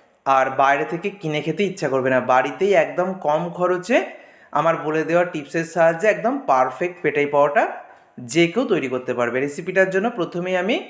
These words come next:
এক কাপ জলের মধ্যে লবণ এরকম মিশিয়ে নিলাম। জলটা হালকা হাত সহ গরম থাকবে, সেই অবস্থায় আমি তুলে নিলাম।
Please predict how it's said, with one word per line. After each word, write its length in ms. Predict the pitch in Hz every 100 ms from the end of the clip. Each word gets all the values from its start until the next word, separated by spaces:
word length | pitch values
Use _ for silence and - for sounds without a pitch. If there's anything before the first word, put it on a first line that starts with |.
| - _ _ _ _ _ _ _ -
এক 220 | 156 160 - -
কাপ 200 | 208 214 - - - - 135
জলের 340 | 147 147 170 185
মধ্যে 360 | 185 160 160 180 339 - - - 139 143
লবণ 380 | 151 147 165 269 - - -
এরকম 300 | 147 147 175 180
মিশিয়ে 300 | 156 - 160 165
নিলাম। 240 | 180 285 - - - _ _ _ -
জলটা 520 | 139 180 190 185 254 302 - - - -
হালকা 360 | 180 202 196 254 208
হাত 160 | 175 170 -
সহ 120 | 190 165
গরম 220 | 147 156 175 175
থাকবে, 260 | 165 180 254
সেই 140 | - 160 147
অবস্থায় 380 | 156 - 170 160
আমি 120 | 180 370 - - -
তুলে 200 | 160 156 127
নিলাম। 260 | 120 117